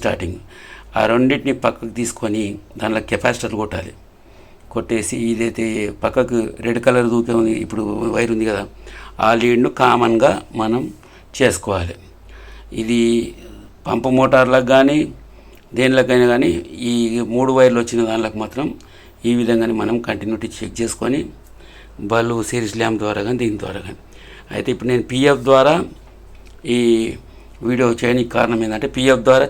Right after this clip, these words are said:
చాలా మన్నిక ఉంటుంది, చాలా రోజులు వస్తుంది. అలాగే పిఎఫ్ కామ-, కమ్సే కమ్ అంటే ఒక సంవత్సరం, రెండు మూడు సంవత్సరాలైనా కానీ పిఎఫ్ పోదు. ఈ ఫిల్టర్లు వేయడం వల్ల ఏమవుతుందంటే ఫిల్టర్లు వీక్ అయిపోయి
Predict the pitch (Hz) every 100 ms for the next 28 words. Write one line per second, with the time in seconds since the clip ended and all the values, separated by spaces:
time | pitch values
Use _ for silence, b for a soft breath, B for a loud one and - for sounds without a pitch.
0 | - 113 127 117 113 117 120 110 113 143
1 | - B B B B - - 113 117 113
2 | 110 110 107 117 110 110 117 123 113 123
3 | 127 117 120 120 117 113 107 110 - B
4 | B B - - 107 - 127 123 120 127
5 | 110 98 117 117 117 110 110 107 107 110
6 | 107 101 101 101 127 - - B B -
7 | - 120 120 95 98 - B B B B
8 | - 120 123 123 120 113 101 123 131 151
9 | 139 135 127 127 120 120 117 110 113 139
10 | 123 113 131 131 127 123 - 123 - 107
11 | 131